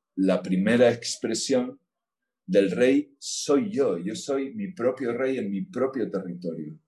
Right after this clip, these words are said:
Ese territorio es mi cuerpo. Soy rey cuando soy padre de familia. Soy rey cuando dirijo una empresa. Soy rey cuando voy a tomar una cerveza con mis amigos y me dan el bote. <laughs> En ese momento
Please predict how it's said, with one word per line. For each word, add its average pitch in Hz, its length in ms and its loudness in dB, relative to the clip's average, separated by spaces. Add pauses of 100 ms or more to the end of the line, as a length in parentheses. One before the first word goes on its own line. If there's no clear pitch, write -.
(360)
Ese 92 340 0
territorio 101 580 2
es 120 140 -2
mi 90 200 2
cuerpo. 92 540 -4 (800)
Soy 107 260 2
rey 110 280 2
cuando 92 220 -2
soy 95 220 -6
padre 95 300 -2
de 87 100 -8
familia. 92 600 -10 (720)
Soy 107 280 -2
rey 101 260 0
cuando 92 300 -2
dirijo 90 320 -2
una 87 80 -4
empresa. 90 480 -2 (420)
Soy 107 340 2
rey 107 300 2
cuando 92 300 0
voy 98 180 0
a 95 100 0
tomar 95 280 -2
una 92 160 -2
cerveza 92 400 -4
con 92 140 -6
mis 90 160 -2
amigos 90 420 -2
y 92 40 -4
me 87 120 0
dan 90 180 0
el 85 120 -8
bote. - 260 -2 (160)
<laughs> 151 840 -4
En 107 140 0
ese 113 200 0
momento 117 460 -2